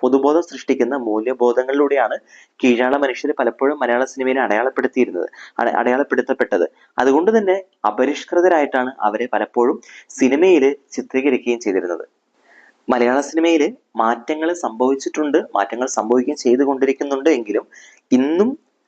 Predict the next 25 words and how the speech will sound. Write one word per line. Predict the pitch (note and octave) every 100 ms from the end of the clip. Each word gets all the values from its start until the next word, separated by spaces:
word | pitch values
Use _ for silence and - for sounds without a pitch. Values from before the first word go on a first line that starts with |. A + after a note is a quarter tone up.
| _
ഈ | B2+ C3+ C#3+ D3 -
കീഴാളരെ | B2 B2+ D3+ E3 F3 F3+ -
സിനിമയിൽ | - C3 B2+ C#3 D3 -
അഭി-, | A2 A2
ഏർ, | A2+ A2+ A2 G2 -
പരിചരിക്കുന്നത് | A#2+ A#2 B2+ B2+ C#3 A#2 C#3 - _ _ _
ഇല്ലായ്മയുടെ | B2+ A#2 A#2+ C3+ D3 D#3+ F3 D3+
കാഴ്ചയിലൂടെ | A#2+ A#2 C3+ C3 C3+ C3 - _ _
പരിചരിക്കാൻ | B2+ B2 C3+ C#3+ D3
വേണ്ടിയിട്ടാണ് | D#3 D#3 D3+ G#2+
മലയാള | F#2+ G#2+ A#2
സിനിമയ്ക്ക് | A#2 B2 B2
ഇപ്പോഴും | B2+ - B2
ഇഷ്ടം. | G#2+ - -
അതായത് | B2+ C3
ഇല്ലായ്മ, | - A#2 A2 C3 C#3 C3 C3 A2
ദൈന്യതയുടെ | G#2+ G#2+ A#2+ C3+ C#3+ C#3+
ഒക്കെ | C#3 C#3
ഭാവമൊക്കെ | A2+ G#2+ A#2 A#2 - D3 - -
കീഴാള | _ - B2+ B2 C3+
ജനതയ്ക്ക് | C3 C3 B2+ C#3+
കൊടുത്തുകൊണ്ട് | A#2+ A2+ C3 C3+
അവരെ | C3+ C3
പരിചരിക്കാൻ | C3 A#2 B2 B2+ B2+
വേണ്ടിയിട്ടാണ് | B2+ B2 F#3